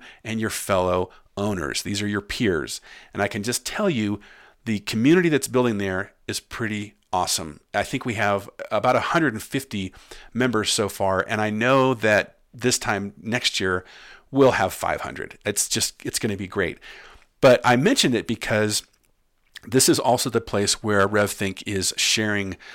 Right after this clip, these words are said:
our latest thinking, our latest ideas. If we blog or if we podcast, if we whatever, we're gonna mention it there so you guys can get in touch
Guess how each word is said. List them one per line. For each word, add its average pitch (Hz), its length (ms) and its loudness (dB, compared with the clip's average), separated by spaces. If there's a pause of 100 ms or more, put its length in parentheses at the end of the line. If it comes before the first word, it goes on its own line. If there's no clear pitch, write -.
(260)
our 104 200 4
latest 101 500 0 (280)
thinking, 120 640 2 (260)
our 95 100 2
latest 98 260 2
ideas. 117 580 4
If - 260 -8
we 95 320 -6 (240)
blog 113 400 6
or 107 80 4
if 101 140 -2
we 95 80 -4
podcast, 107 640 0
if 92 160 -6
we 95 60 -4
whatever, 101 420 4
we're 101 160 -2
gonna 95 160 -4
mention 98 400 -2
it 98 140 -4
there 98 240 2
so - 120 -2
you 95 200 -4
guys 92 280 0
can 87 220 -8
get 92 180 -2
in 87 120 -2
touch - 360 -4